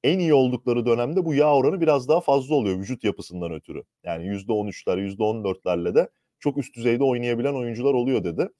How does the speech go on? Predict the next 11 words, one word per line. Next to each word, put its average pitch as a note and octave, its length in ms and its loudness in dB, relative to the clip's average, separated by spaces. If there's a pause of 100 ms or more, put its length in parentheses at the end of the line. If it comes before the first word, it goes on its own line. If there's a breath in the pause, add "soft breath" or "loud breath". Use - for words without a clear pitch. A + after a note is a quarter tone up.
(180)
Endombele D3 600 4
de A2+ 100 2
zaten A2 380 0
bunlardan G2+ 500 -4
bir B2+ 60 -12
tanesi. C#3+ 500 -2 (360)
Yani F#2 320 -2
o, G2+ 260 -2 (920)
ne C3 140 0
bileyim, F#2+ 220 -2
mesela G#2+ 460 2